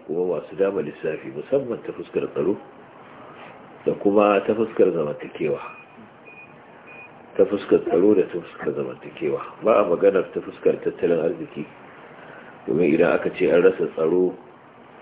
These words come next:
kuma zamantakewa ta lalace, to, dole tattalin arziki ya ja baya. Babu inda aka taɓa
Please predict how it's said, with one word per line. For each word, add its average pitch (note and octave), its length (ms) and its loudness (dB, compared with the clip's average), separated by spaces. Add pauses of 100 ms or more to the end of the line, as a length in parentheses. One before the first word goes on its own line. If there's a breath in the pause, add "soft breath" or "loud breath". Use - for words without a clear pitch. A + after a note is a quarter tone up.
(360 loud breath)
kuma F2+ 180 4
zamantakewa E2 680 4
ta F2 160 0
lalace, F2 640 0
to, D2 100 -6
dole A2 240 -2
tattalin - 360 -8
arziki D3+ 400 -10
ya - 160 -12
ja B2+ 120 -12
baya. B2+ 220 -12 (1500 loud breath)
Babu F2 260 4
inda G#2 340 0
aka - 140 -6
taɓa - 240 -6